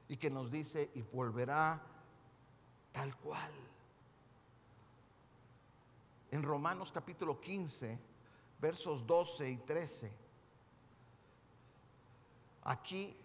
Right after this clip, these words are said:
el apóstol Pablo cita a Isaías. Y dice el verso doce:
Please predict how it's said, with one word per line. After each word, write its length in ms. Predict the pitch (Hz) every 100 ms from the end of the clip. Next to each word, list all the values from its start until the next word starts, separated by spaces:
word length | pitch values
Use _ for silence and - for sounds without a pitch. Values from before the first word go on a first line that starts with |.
| -
el 120 | 147 147
apóstol 420 | 160 175 180 151
Pablo 340 | - 170 156 147
cita 640 | - - 240 - 139 110
a 100 | 120
Isaías. 680 | 117 101 113 95 90 - - - - - - - - - - - - - - - - - - - - - - - - - -
Y 100 | 120
dice 300 | 135 180 -
el 80 | 160
verso 340 | 165 160 160 127
doce: 640 | 156 175 - 139 131